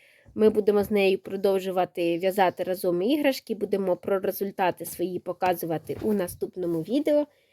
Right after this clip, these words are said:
Тому підписуйтесь, не забувайте про лайки, коментарі і вподобайки, і буде дуже багато чого цікавого на моєму каналі. Також ще хочу вам показати ось такого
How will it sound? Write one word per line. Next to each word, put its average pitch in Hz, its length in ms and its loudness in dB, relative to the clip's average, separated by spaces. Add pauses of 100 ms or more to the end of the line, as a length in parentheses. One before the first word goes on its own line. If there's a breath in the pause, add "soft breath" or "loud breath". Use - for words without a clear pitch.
(440 soft breath)
Тому 240 480 2 (200)
підписуйтесь, 262 840 -2
не 240 140 6
забувайте 196 640 2
про 202 220 -4
лайки, 185 440 0
коментарі 196 720 -4
і 220 120 -2
вподобайки, 185 1040 0
і 202 140 -4
буде 226 320 4
дуже 220 300 2
багато 190 440 -2
чого 190 420 -4
цікавого 208 640 -2
на 170 160 0
моєму 185 380 -2
каналі. 160 520 -6 (480 soft breath)
Також 233 360 6
ще 214 220 -2
хочу 202 300 -8
вам 196 180 -4
показати 185 640 -4
ось 240 200 4
такого 185 560 -6